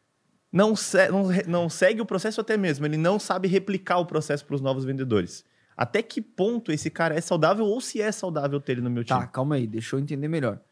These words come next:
Speaker 2: É alguém que não, ele não segue o proce-, ele não, ele não sabe ensinar o processo.
Speaker 1: Isso, perfeito.
Speaker 2: Ou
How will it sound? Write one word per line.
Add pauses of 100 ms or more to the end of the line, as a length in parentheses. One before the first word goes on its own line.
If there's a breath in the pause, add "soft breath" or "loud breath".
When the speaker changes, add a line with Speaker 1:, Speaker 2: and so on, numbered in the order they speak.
(280)
Speaker 2:
É
alguém
que
não, (300)
ele
não
segue
o
proce-,
ele
não, (260)
ele
não
sabe
ensinar
o
processo.
Speaker 1:
Isso, (200)
perfeito.
Speaker 2:
Ou